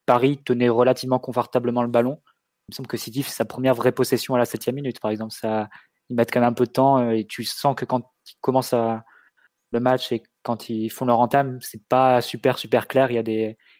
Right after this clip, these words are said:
il y a des contrôles un peu ratés, il y a des, il y a des fautes techniques. C'est pas, c'est pas ultra serein. Ils arrivent pas à développer vraiment leur jeu.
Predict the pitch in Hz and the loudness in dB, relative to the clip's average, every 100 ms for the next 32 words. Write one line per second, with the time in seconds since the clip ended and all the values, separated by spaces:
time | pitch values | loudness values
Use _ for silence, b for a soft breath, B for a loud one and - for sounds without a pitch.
0 | b 117 120 120 - 120 113 113 117 - | b -8 -6 -4 -2 0 2 2 2 4
1 | 127 120 110 110 113 113 - 120 - - | 4 4 0 -2 -2 -4 -6 -8 -8 -8
2 | 127 127 - - 117 117 113 113 b b | -10 -12 -18 -10 -6 -4 -4 -6 b b
3 | - 123 120 - 123 120 131 127 117 113 | -4 0 0 0 -2 2 2 2 0 0
4 | - 123 120 117 113 113 120 113 117 113 | 2 2 2 0 -2 -2 -2 -2 -2 -4
5 | 113 139 | -4 -4